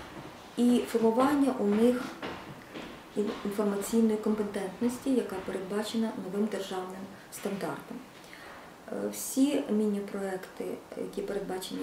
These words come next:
програмою, е, вони мають інформаційний характер, і, е, учні їх можуть розробляти або індивідуально,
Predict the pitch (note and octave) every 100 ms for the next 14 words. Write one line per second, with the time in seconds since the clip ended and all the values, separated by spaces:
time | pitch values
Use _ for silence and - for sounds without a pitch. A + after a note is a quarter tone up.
0 | F#3 G#3 A3+ C#4+ D#4 D4+ D4 C#4+ - -
1 | - F#3+ F#3+ F#3+ F#3+ G#3+ A#3+ B3 - G3
2 | G3 F3+ F3 G#3 G3+ G3 F#3 F3+ F3+ F3+
3 | - A3+ A3+ A#3 - C#4+ - - - -
4 | - - - - - - - - - -
5 | A#3 A#3+ B3 - - G#3 G3+ G3+ G3+ -
6 | - D4 D4+ G#3+ G3+ F#3+ - - - -
7 | - G2 G#2 G2+ G2+ - - - G3+ G3+
8 | G3 F#3 G3+ G3 G3+ G3 F3+ F3 - F#3
9 | G#3+ G#3 G3 F#3+ F#3 F3+ E3+ E3+ F3 A#3